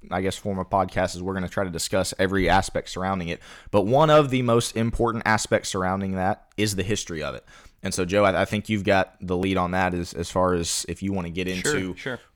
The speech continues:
Speaker 1: really the origins of this Halloween holiday.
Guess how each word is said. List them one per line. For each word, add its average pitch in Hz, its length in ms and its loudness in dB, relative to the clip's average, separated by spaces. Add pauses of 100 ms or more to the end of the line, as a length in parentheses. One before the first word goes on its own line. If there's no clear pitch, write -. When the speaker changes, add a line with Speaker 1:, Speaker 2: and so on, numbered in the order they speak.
Speaker 1:
really 160 320 6
the 120 120 4
origins 110 880 2
of 98 240 0
this - 460 -2
Halloween 95 480 0
holiday. 80 480 -2